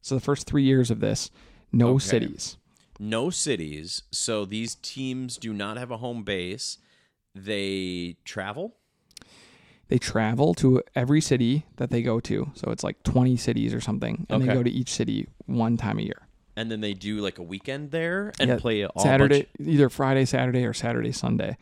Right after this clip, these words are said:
Speaker 2: Okay.
Speaker 1: And they play a bunch of games. I
Speaker 2: So
Speaker 1: think
Speaker 2: you
Speaker 1: they
Speaker 2: could get a ticket and see more than one game?
Speaker 1: Yep.
Speaker 2: Oh, okay.
Speaker 1: So it's a bunch of
Speaker 2: Kinda fun.
Speaker 1: games, and it's, like, cheap. And then next year they're gonna pick cities to go with the teams. I think they'll probably add some teams.
Speaker 2: Do these players make any money?
Speaker 1: Probably not.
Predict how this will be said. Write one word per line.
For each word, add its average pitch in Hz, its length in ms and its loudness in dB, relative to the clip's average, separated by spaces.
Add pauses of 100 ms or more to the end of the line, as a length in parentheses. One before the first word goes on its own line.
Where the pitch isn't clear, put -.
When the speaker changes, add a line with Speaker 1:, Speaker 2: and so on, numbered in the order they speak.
(180)
Speaker 2:
Okay. 120 360 -4
Speaker 1:
And 117 240 4
they 117 120 2
play 113 560 -2
a - 80 -4
bunch 135 200 4
of 131 80 0
games. 123 260 0
I 120 40 4
Speaker 2:
So 127 60 4
Speaker 1:
think 139 100 4
Speaker 2:
you 127 80 4
Speaker 1:
they - 40 0
Speaker 2:
could 147 160 -4
get 131 140 2
a 113 80 0
ticket 123 340 -6
and 104 160 -6
see - 180 -4
more 101 220 -2
than 101 160 -4
one 98 180 -4
game? 98 320 -4
Speaker 1:
Yep. - 200 0 (320)
Speaker 2:
Oh, 247 140 -6 (120)
okay. 110 200 -12 (180)
Speaker 1:
So - 120 -4
it's 117 120 0
a - 60 4
bunch 139 240 2
of 127 60 0
Speaker 2:
Kinda 147 240 6
fun. 143 80 4
Speaker 1:
games, 143 340 0
and 117 380 2
it's, - 120 -6
like, 104 160 -4
cheap. 143 320 2 (140)
And 120 200 0
then 120 260 0
next 127 220 -2
year 143 100 6
they're 127 80 6
gonna 120 120 2
pick - 180 0
cities - 440 -4
to - 80 -6
go - 100 -2
with 104 180 -2
the - 80 -6
teams. 123 300 0
I 113 40 -4
think 123 120 0
they'll 113 100 -2
probably - 240 -4
add 117 260 -4
some 143 160 2
teams. 160 360 2 (380)
Speaker 2:
Do 123 120 -2
these 214 180 -4
players 143 360 2
make 143 380 -6 (680)
any 147 140 -2
money? 180 300 -4 (180)
Speaker 1:
Probably 139 300 0
not. 131 240 0